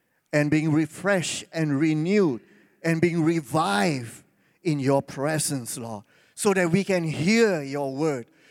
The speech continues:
so that we can discern the Spirit, Lord, and so that we will take a step of faith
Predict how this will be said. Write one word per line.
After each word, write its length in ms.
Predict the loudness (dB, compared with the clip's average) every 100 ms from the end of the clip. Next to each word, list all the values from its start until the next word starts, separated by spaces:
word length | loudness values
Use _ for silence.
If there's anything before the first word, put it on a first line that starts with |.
| _
so 200 | 2 2
that 200 | 2 -2
we 140 | -4 -2
can 360 | 0 0 -2 -6
discern 840 | -4 -2 0 2 2 0 -4 -6
the 100 | -6
Spirit, 760 | -4 -8 _ 0 2 0 -4
Lord, 260 | -12 -12 -14 _ _ _ _
and 140 | -4
so 160 | 2 2
that 180 | 2 0
we 140 | 0
will 320 | 2 2 0 -6 _ _ -2
take 160 | -2
a 80 | -4
step 320 | -4 0 0
of 160 | 0 -6
faith 380 | 0 0 0